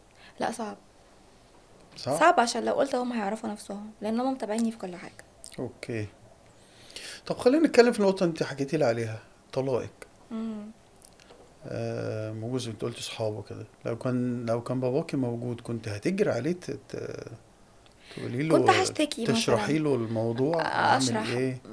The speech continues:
Speaker 1: أشتكي، بس أنا يعني اتربينا إن إحنا كل واحد مسؤول عن قراره. يعني أنا مثلًا أهلي اتفاجئوا إن أنا اتطلقت. اتفاجئوا.
Speaker 2: ياه.
Speaker 1: آه. آه، اتفاجئوا إن أنا،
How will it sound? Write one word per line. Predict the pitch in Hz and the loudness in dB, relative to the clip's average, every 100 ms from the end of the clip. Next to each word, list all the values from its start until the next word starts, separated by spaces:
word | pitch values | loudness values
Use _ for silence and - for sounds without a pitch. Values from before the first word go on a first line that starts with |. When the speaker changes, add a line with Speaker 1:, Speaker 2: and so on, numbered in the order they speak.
| - | -8
Speaker 1:
أشتكي، | - 226 - 247 - | -4 -2 -2 -4 -2
بس | 202 220 - | -2 -2 0
أنا | 285 320 277 247 226 220 - - - - - - - | 0 2 0 0 -2 -4 -10 -18 -20 -20 -20 -20 -8
يعني | 214 214 | -4 -2
اتربينا | 214 220 208 247 359 | -2 -4 2 2 4
إن | 254 | 0
إحنا | 269 262 226 - - - | -2 -4 -6 -10 -18 -6
كل | 294 | 2
واحد | 277 285 254 | 4 4 2
مسؤول | 220 240 | -2 -2
عن | 226 | -2
قراره. | 214 208 196 185 190 - - - - - - | -4 -4 -4 -4 -8 -16 -20 -20 -20 -20 -2
يعني | 190 | 2
أنا | 226 240 | 4 4
مثلًا | 247 247 240 220 - - | 2 0 -2 -4 -2 2
أهلي | 247 247 254 - | 4 4 0 -2
اتفاجئوا | 220 - 262 - | -2 2 2 2
إن | 202 | -4
أنا | 202 | -4
اتطلقت. | 196 185 190 - - - - - - - - - - - - - - - | -8 -10 -12 -14 -20 -20 -20 -20 -20 -20 -20 -20 -20 -20 -20 -20 -20 -2
اتفاجئوا. | 269 262 - - - - - | 0 0 -2 -16 -20 -20 -2
Speaker 2:
ياه. | 151 147 131 - - - - | 2 2 0 -6 -20 -20 -10
Speaker 1:
آه. | 339 - - - - - - - - | -10 -10 -20 -20 -20 -20 -20 -8 0
آه، | 214 214 208 208 208 208 208 | 2 2 -2 -4 -4 -6 -6
اتفاجئوا | 214 - - 269 254 240 | -6 -4 4 4 6 0
إن | 214 | 0
أنا، | 220 226 220 202 | -2 -2 -4 -6